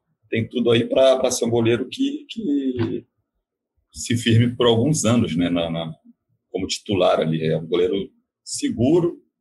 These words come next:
é, é aquele negócio, é, é uma posição que você precisa de confiança, né? E, é, e ele é um goleiro que tem passado isso nesses,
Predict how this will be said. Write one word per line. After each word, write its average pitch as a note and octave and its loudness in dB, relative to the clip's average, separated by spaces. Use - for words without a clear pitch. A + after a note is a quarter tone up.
é, F2 0
é C#3+ -2
aquele F#3 -2
negócio, B2 2
é, G2 2
é G2 2
uma A#2 4
posição B2 0
que - -6
você C#3+ -2
precisa C3+ -6
de - -10
confiança, C3 -2
né? G2 -2
E, G2 -6
é, G2+ -4
e G#2 0
ele G#2+ 2
é G#2+ 0
um A2 0
goleiro A2+ 4
que - -8
tem C3 0
passado A#2 2
isso G2+ -2
nesses, - -6